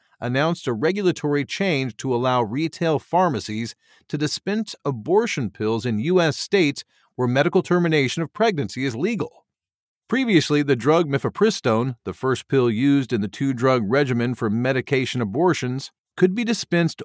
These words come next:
only by a handful of mail-order pharmacies or by specifically certified doctors and healthcare facilities. The regulatory change allows pharmacies that complete a prescriber agreement form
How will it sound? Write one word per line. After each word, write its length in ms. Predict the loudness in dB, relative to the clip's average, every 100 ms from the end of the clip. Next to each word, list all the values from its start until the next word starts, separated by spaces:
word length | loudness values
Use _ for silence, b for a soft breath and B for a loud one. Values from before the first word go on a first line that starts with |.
| -4
only 320 | 0 2 2
by 220 | 2 2
a 120 | 2 -2
handful 580 | -2 0 0 0 0
of 120 | 0 0
mail-order 800 | -2 0 2 0 2 2 2 0
pharmacies 680 | -2 -2 0 -2 -2 -4 -2
or 180 | 0 2
by 200 | 4 2
specifically 760 | 0 -6 -4 -4 -4 -4 -4
certified 720 | -2 -2 -2 -2 2 2 0 0
doctors 640 | 2 2 0 -6 -6 -8 _ _ -6
and 180 | -6 0
healthcare 420 | 0 0 -2 -2
facilities. 720 | -2 2 2 2 -4 -14 -18 _ _ _ _ _ _
The 60 | -2
regulatory 640 | 0 2 0 0 0 -2
change 460 | -2 -4 -2 0 0
allows 520 | 0 2 2 2 0
pharmacies 760 | -2 0 2 2 -2 -4 -4 -2
that 200 | -4 -4
complete 380 | -8 -4 -4
a 40 | -4
prescriber 640 | -6 -8 -2 0 0 0
agreement 460 | -2 0 0 0 -2
form 460 | -4 -2 -2 -4